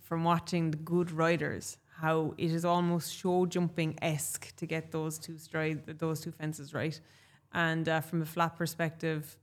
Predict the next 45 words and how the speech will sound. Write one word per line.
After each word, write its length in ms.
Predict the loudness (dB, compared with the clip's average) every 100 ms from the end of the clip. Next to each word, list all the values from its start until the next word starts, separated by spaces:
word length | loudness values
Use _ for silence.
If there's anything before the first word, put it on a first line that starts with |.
| _
just, 360 | 0 0 0 -10 _ _ _ _ 0
I 80 | 2
think 300 | 4 2 0 -8 -20 _ -4
we 420 | 2 4 4 6
have 220 | 6 6
a, 540 | 6 6 6 4 2 -2 -2
as 140 | 0 2
a 60 |
country, 400 | 4 4 4 2
we 120 | 2
have 220 | 4 2 2
a 160 | 2
reputation 580 | 2 0 -2 0 0 -2
for 120 | -6
producing 420 | -6 0 0 0
some 160 | 0 0
of 60 | 0
the 80 |
best 260 | 0 -2 0
jockeys, 400 | -2 0 -2 0
and 100 | 0
that 140 | 2
is, 320 | 0 -4 -10 -14 -20 -20 _ _ _ _ _ _ _ _ -20
I 60 | -18
think 180 | -16
it 40 | -8
was 80 | 0
Mick 180 | 0
Cannan 400 | 2 2 4 4
suggested 480 | 2 0 0 -2 -8
it's 140 | -16 -20
because 420 | -18 -6 -4 -4
we 60 |
have 240 | -6 -8 -10
some 160 | -10
of 80 | -10
the 60 | -12
tightest 440 | -6 -6 -6 -8
tracks. 320 | -10 -10 -10 -14
You 80 | -8
have 140 | -8
to 100 | -6
ride 220 | -4 -2 -2
real 420 | 0 0 0 -4
tactical, 500 | -6 -8 -8 -18